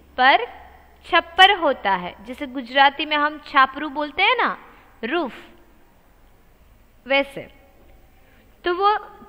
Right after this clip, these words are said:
छप्पर कैसे बनते हैं झोपड़ी में? तो कई लोग वो जो नलिए होते हैं, उनसे बनाते हैं, कोई लोग घास होता है, उनसे छत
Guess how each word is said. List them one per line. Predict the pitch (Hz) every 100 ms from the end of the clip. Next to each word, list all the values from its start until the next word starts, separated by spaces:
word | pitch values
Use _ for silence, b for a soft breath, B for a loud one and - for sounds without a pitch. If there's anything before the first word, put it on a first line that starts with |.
| -
छप्पर | 349 294 - 370 415
कैसे | - 392 415 508
बनते | 440 359 302 262
हैं | 254 233
झोपड़ी | - 247 240 226
में? | 196 165 170 - _ _ _ _ _ _ -
तो | 311
कई | - 349 392 392
लोग | 370 330 339 - - - -
वो | 247 294
जो | 294
नलिए | 302 262 254 277 330
होते | 349 302 262 - 226
हैं, | 233 226
उनसे | 226 254 254 - 277
बनाते | 254 240 226 226 220
हैं, | 220 214 202 208 b b b b b -
कोई | 359 370
लोग | 370 370 359
घास | 277 - 269 277 330 -
होता | 320 285 269 247 233
है, | 247 240 247
उनसे | 262 277 - 339 - - - -
छत | 302 285